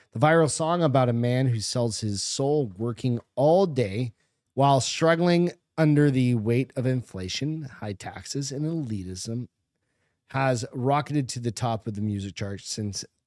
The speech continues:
drop, being dropped on August eleventh. Anthony's resulting whopping windfall has generated, m-, uh, mainly more downfalls, or downloads on iTunes and streaming sites like Spotify.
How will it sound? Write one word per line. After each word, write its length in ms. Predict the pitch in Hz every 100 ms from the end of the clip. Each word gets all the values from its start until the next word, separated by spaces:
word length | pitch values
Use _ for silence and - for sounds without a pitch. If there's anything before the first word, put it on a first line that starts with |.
| _
drop, 400 | 113 117 113 - -
being 220 | 131 127
dropped 320 | 104 113 107 107
on 140 | 95 _ _
August 380 | 98 98 98 - -
eleventh. 560 | 110 101 104 98 85 - _ _ _
Anthony's 480 | 147 160 180 175 131
resulting 920 | 139 131 101 127 147 147 156 135 131 - _
whopping 800 | 120 110 139 156 - 160 151 131
windfall 680 | 135 135 117 135 131 131 - _ _ _ -
has 160 | 139
generated, 440 | 107 175 175 165 151
m-, 220 | 156 156 -
uh, 260 | 151 139
mainly 420 | 135 156 180 170 143
more 240 | 135 135
downfalls, 720 | 123 135 135 127 131 117 104 -
or 120 | 139
downloads 500 | 123 151 151 123 113 -
on 180 | 120 113
iTunes 520 | 113 131 120 139 117
and 140 | 113
streaming 560 | - - 131 131 117 107 -
sites 360 | - - 104 95
like 120 | 104
Spotify. 560 | - - 92 90 92